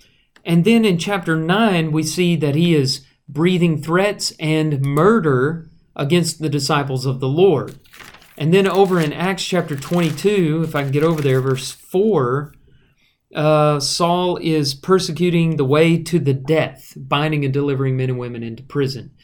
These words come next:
separating families. You think about this and you ask yourself, how many orphans did Saul make? How many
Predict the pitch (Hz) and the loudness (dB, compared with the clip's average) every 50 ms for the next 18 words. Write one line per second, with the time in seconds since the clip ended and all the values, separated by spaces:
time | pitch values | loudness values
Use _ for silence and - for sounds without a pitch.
0 | _ _ _ - - 175 190 175 190 190 190 180 160 147 139 139 165 160 160 160 | _ _ _ -10 -8 -6 -4 -2 -2 0 0 0 -2 -2 -2 -2 -2 -2 -2 -2
1 | 160 160 160 156 156 156 143 - - _ _ _ _ - 165 175 170 170 247 262 | -4 -4 -4 -4 -6 -6 -8 -12 -18 _ _ _ _ -4 -4 -4 -2 -2 -4 -6
2 | 254 240 214 202 185 185 180 170 170 175 165 165 175 180 175 - 170 156 135 - | -4 -4 -4 -2 -2 -2 -2 -2 0 0 0 2 0 -2 -2 -4 -6 -6 -4 -4
3 | 156 139 131 - - 226 247 254 247 240 220 - - 165 165 175 170 165 160 143 | -4 -4 -4 -6 -8 -8 -6 -6 -6 -6 -6 -4 -2 0 0 2 0 0 -2 -4
4 | 131 127 120 - - - 131 123 131 - - - 131 123 120 113 117 117 113 113 | -4 -4 -6 -8 -8 -8 -8 -8 -8 -8 -6 -6 -4 -4 -6 -6 -8 -8 -10 -10
5 | 113 107 - - - - - _ _ _ _ _ _ _ _ _ _ _ _ _ | -10 -12 -12 -16 -20 -20 -20 _ _ _ _ _ _ _ _ _ _ _ _ _
6 | _ _ _ - 175 190 220 226 233 226 220 208 196 185 175 170 | _ _ _ -10 -6 -4 -2 0 0 0 2 2 0 0 -2 -4